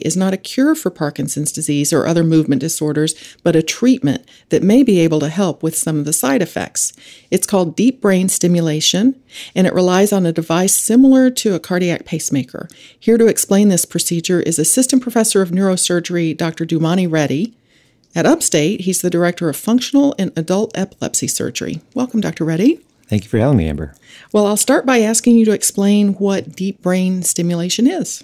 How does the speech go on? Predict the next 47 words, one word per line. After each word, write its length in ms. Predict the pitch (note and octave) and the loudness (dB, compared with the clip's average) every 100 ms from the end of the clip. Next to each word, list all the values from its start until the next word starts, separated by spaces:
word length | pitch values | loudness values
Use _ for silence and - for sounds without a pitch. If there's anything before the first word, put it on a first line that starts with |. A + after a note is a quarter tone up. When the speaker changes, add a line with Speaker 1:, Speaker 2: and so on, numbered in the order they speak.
| _ | _
Speaker 2:
Sure, 280 | - A2+ C3 | -14 -6 -2
I'd 120 | F2+ | 2
love 160 | G2 - | 0 -2
to. 160 | E2 | -8
So 220 | D2 A#2 F#2 | -4 -2 -2
deep 300 | - G3+ F3 | 0 -2 0
brain 240 | C3+ B2+ | 2 2
stimulation 520 | B2+ A2+ G#2 F#2+ G#2+ | 4 4 2 0 -2
is 140 | F#2+ F#2+ | -4 -4
a 60 | |
technique 500 | - G2+ - A2 G#2+ | -4 -4 0 0 2
we 80 | G#2+ | -2
developed 420 | F2+ D2+ E2+ F#2 | -2 -2 -2 -2
for 100 | G#2 | -6
treatment 380 | - C3 A#2 G2+ | -2 0 2 2
of 220 | F2+ F2+ - - - _ _ - _ _ | 0 -2 -6 -10 -16 _ _ -20 _ _
medically 460 | - G#2+ C#3 C#3+ C3+ | -2 2 2 2 2
refractory 520 | A2 - G#2+ G#2 G2+ | 2 0 0 0 2
movement 260 | F#2 F#2 F2 | 2 2 0
disorders 340 | - F2+ G2 | -2 0 0
such 200 | F2 E2 | -2 -6
as 100 | F2+ | -8
Parkinson's 560 | - F2 - F#2 G2+ G2 | -4 -4 -2 -4 -6 -10
disease 520 | F#2+ A2+ D3+ D#3+ - | -2 -2 0 -4 -8
or 120 | C3 | -12
dystonia 680 | D#2 D2 - G2+ A2+ B2+ C#3 | -12 -10 -4 0 2 2 0
or 200 | B2 E2+ | -2 -6
essential 380 | D#2+ - E2 D#2+ | -6 -6 -8 -8
tremor. 440 | - G#2+ C#3 C3+ - _ | -4 -2 -2 -4 -10 _
It's 80 | - | -8
developed 400 | F2 G2 G2 G2+ | -4 -2 -2 0
in 120 | E2+ | 0
the 100 | D#2+ | 2
late 260 | E2 G2 | 0 0
nineties, 400 | F2+ F2+ F#2+ E2 | 0 0 0 0
early 160 | E2+ F2 | -2 -2
two 140 | F2 | -4
thousands 340 | F2 E2+ G#2+ C3+ | -4 -4 -2 -4
by 200 | F2+ E2+ | -2 -2
a 40 | |
doctor 240 | E2+ F2 F2 | -2 -4 -4
named 180 | D#2+ | -2
Ben 140 | D#2 D#2 | -4 -6
Abbey 260 | D2+ E2 | -6 -6
out 80 | D#2 | -8
of 60 | D#2 | -10
France. 520 | - E2 F2 - | -6 -4 -4 -8